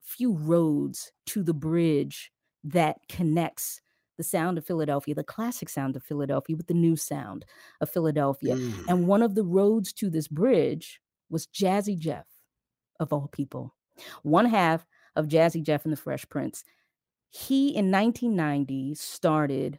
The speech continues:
Speaker 1: A Touch of Jazz Productions. Now, by the time you get to ninety-six, between ninety-six and two thousand,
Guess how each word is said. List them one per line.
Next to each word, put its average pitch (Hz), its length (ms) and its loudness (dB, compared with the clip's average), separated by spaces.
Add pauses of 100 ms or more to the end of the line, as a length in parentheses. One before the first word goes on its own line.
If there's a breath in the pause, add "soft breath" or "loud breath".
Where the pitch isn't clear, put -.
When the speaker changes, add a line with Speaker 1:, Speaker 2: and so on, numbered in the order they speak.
(140)
Speaker 1:
A 151 60 -2
Touch - 420 -6
of 180 100 -4
Jazz 143 380 -4
Productions. - 800 -8 (720 soft breath)
Now, 156 180 2
by 147 160 2
the 156 80 2
time 220 280 0
you 254 100 2
get 202 160 0
to 165 80 0
ninety-six, 151 720 0
between 151 300 -4
ninety-six 208 800 -2 (240 loud breath)
and 156 680 0
two 170 220 -6
thousand, 233 680 0